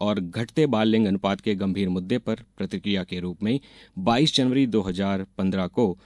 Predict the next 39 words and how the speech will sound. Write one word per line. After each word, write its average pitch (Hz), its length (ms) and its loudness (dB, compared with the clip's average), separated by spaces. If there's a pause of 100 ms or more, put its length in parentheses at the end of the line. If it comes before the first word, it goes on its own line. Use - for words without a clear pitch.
(240)
हरियाणा 131 320 4
के 147 140 0
पानीपत 101 460 0
में 101 120 0
बेटी 98 280 0
बचाओ 98 420 -2
बेटी 92 340 -6
पढ़ाओ 92 360 -4
योजना 90 300 -4
की 123 140 -6
शुरुआत 92 480 -6
की 110 140 -6
थी। - 260 -10 (1160)
सरकार 160 380 4
ने 196 100 4
कहा 175 220 2
है 175 160 4
कि 151 120 2
देश 127 300 2
भर 147 120 4
में 160 140 4
चार 113 300 0
करोड़ 120 300 0
से 139 140 -2
अधिक 104 340 -4
सुकन्या 120 420 -2
समृद्धि 120 440 -2
खाते 95 280 -6
खोले 87 300 -4
गए 87 140 -6
हैं। 87 260 -10
यह 90 160 -8
योजना 95 380 -4
बेटी 90 300 -6
बचाओ 95 400 -6
बेटी 98 240 -6
पढ़ाओ 92 340 -6
के 92 120 -10
अंतर्गत 92 380 -6